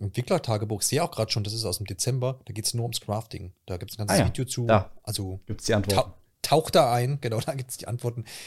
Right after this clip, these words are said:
Speaker 1: die wir euch heute nicht liefern können. Ähm, ja, finde ich halt, im-, aber klar, ist auch immer schwer, über was zu sprechen, wo man jetzt nicht voll
Speaker 2: Ja,
Speaker 1: ins, äh,
Speaker 2: ja, klar.
Speaker 1: drin, drin aufgeht. Ist ja ganz normal. Aber ich, ich glaube, vielleicht, wenn wir es so einordnen können, so für Microsoft als,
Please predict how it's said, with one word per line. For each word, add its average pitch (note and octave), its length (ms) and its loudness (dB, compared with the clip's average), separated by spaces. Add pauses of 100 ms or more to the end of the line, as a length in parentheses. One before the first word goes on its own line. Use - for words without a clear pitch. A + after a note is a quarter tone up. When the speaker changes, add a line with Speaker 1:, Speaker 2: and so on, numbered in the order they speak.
(140)
Speaker 1:
die G#2+ 120 -2
wir C#3 160 2
euch A#2+ 180 2
heute A#2 220 6
nicht B2+ 140 4
liefern B2 360 0
können. A2+ 300 -4 (560)
Ähm, F#2+ 420 2 (240)
ja, A#2+ 340 4
finde D#3+ 160 2
ich - 80 0
halt, A#2+ 100 4
im-, B2+ 120 -2 (180)
aber G#2+ 160 -2
klar, F#2+ 180 -2
ist - 140 0
auch G2+ 100 0
immer A2 120 4
schwer, G#2 260 0
über G#2 180 -4
was F#2+ 120 -2
zu - 100 -6
sprechen, G#2+ 340 -4
wo G2 60 -2
man F#2+ 140 -4
jetzt F#2+ 200 -4
nicht - 320 -8
voll - 300 -4 (120)
Speaker 2:
Ja, G2 100 4
Speaker 1:
ins, - 260 0
äh, F2+ 240 -4
Speaker 2:
ja, F#2+ 80 0
klar. F2 220 -4
Speaker 1:
drin, F#2+ 300 -6
drin - 180 -12
aufgeht. - 440 -10 (500)
Ist - 200 -6
ja F#2+ 80 -6
ganz F2+ 240 -6
normal. E2 340 -10
Aber A2+ 160 -4
ich, A#2+ 140 -4
ich - 180 -4
glaube, A#3 380 6 (260)
vielleicht, C#3 320 0
wenn C#3+ 60 0
wir C3+ 40 2
es - 80 2
so - 120 -4
einordnen C#3+ 340 -2
können, C3+ 220 -2
so C3 140 -4
für - 120 -8
Microsoft G3+ 640 -4
als, A#2+ 460 -2